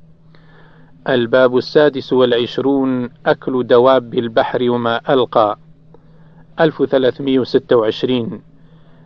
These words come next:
عن جابر رضي الله عنه قال: "بعثنا رسول الله صلى الله عليه وسلم وأمر علينا أبا عبيدة نتلقى عيرا لقريش، وزودنا جرابا من تمر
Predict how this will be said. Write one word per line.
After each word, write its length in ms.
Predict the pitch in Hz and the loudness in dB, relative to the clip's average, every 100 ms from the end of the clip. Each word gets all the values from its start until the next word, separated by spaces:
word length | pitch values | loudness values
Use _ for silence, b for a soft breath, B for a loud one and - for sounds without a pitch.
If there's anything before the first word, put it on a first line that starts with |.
| - | -6
عن 240 | 127 117 | -4 0
جابر 520 | 107 131 131 131 131 131 | 2 4 4 2 2 2
رضي 300 | 123 127 120 | 2 2 2
الله 420 | 117 120 117 117 | 2 2 2 2
عنه 340 | 117 139 127 117 | 0 -2 -4 0
قال: 440 | 135 135 131 123 - | 4 4 4 0 -4
"بعثنا 640 | - 117 123 127 123 123 117 | 0 2 2 0 0 0 0
رسول 360 | 117 147 135 | -2 -4 -4
الله 420 | 120 123 123 127 | -2 0 0 0
صلى 280 | 123 131 123 | -2 -2 0
الله 420 | 123 117 127 127 | 0 2 2 2
عليه 400 | 120 123 123 123 | 2 2 -2 -2
وسلم 720 | 123 117 143 135 131 127 123 - | -2 0 -2 -2 -2 -4 -6 -2
وأمر 720 | 160 123 156 139 131 127 135 | 0 2 2 0 0 0 2
علينا 800 | 131 127 131 127 139 127 127 123 - | 0 -2 -2 0 -2 -2 -2 -2 0
أبا 240 | 131 120 | 0 2
عبيدة 720 | 123 120 120 131 127 117 113 - b b b b b b | 2 0 0 0 0 0 0 -4 b b b b b b
نتلقى 840 | 127 123 131 120 135 - - 135 127 | -4 -2 0 2 0 -2 0 2 2
عيرا 400 | 135 135 131 127 | 0 0 2 2
لقريش، 880 | 120 117 117 123 120 131 117 - - b b b b | 0 -2 -2 0 4 4 2 -8 -18 b b b b
وزودنا 920 | 123 120 117 113 113 135 135 131 127 | 2 4 4 2 2 2 2 2 0
جرابا 600 | 123 120 127 131 131 127 | 0 2 4 6 4 2
من 400 | 127 123 120 117 | -2 -2 -4 -4
تمر 580 | - 143 131 131 127 123 | 0 0 0 -2 -2 -6